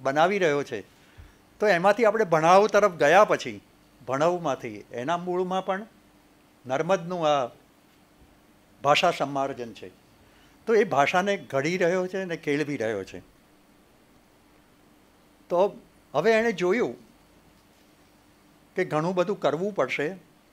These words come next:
તો એ સક્રિય થવા માંડ્યો હવે. પિતાએ મુંબઈ જતા પહેલાં એનું લગ્ન કરાવી દીધું છે. સગાઈ થઈ છે થોડી, સામે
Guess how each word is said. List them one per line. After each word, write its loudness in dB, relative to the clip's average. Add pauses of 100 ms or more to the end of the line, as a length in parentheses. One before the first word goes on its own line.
(140)
તો -2
એ 4
સક્રિય 0
થવા -2
માંડ્યો -4
હવે. -8 (2500)
પિતાએ 4 (1120)
મુંબઈ 2
જતા 2
પહેલાં 0 (520)
એનું -2
લગ્ન 0
કરાવી 4
દીધું -8
છે. -12 (380)
સગાઈ 4
થઈ -2
છે -8
થોડી, -8 (1300)
સામે -2